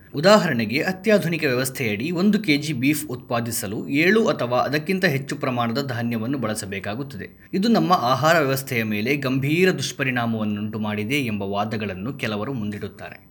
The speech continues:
ಆದರೆ ಮಾಂಸಾಹಾರಕ್ಕಾಗಿಯೇ ಯಾರೂ ಗೋವುಗಳನ್ನು ಸಾಕುವುದಿಲ್ಲ ಎಂಬ ವಾಸ್ತವವನ್ನು ಮರೆಯುತ್ತಾರೆ.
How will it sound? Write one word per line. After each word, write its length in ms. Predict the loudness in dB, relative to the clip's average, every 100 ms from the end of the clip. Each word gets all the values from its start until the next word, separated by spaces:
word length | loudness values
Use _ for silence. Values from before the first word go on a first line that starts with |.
| 0
ಆದರೆ 580 | 2 2 0 -2 -8 -8
ಮಾಂಸಾಹಾರಕ್ಕಾಗಿಯೇ 1200 | 0 0 4 6 8 8 6 6 4 6 6 6 8
ಯಾರೂ 320 | 6 6 2
ಗೋವುಗಳನ್ನು 600 | 0 0 0 0 0 0
ಸಾಕುವುದಿಲ್ಲ 640 | -2 -4 0 0 2 4
ಎಂಬ 260 | 6 4 2
ವಾಸ್ತವವನ್ನು 680 | 0 0 -2 -4 -2 -2
ಮರೆಯುತ್ತಾರೆ. 720 | -4 -4 -6 -8 -10 -10 -16